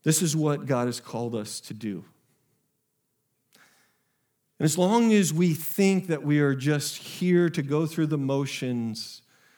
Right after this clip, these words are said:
to punch a clock, only to be able to enjoy ourselves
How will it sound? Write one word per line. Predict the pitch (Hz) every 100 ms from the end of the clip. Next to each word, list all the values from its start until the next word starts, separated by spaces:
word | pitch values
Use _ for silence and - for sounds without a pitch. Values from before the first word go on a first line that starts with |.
| _ _ _ -
to | -
punch | - 175 175
a | 175
clock, | - - 143 139 127 - - - _ _ _ _ _ _ _
only | 180 208 214 214
to | 208 175
be | 165 160
able | 160 156
to | 156 151 165
enjoy | 143 120 139 147 156
ourselves | 156 139 143 - 139 131 131 123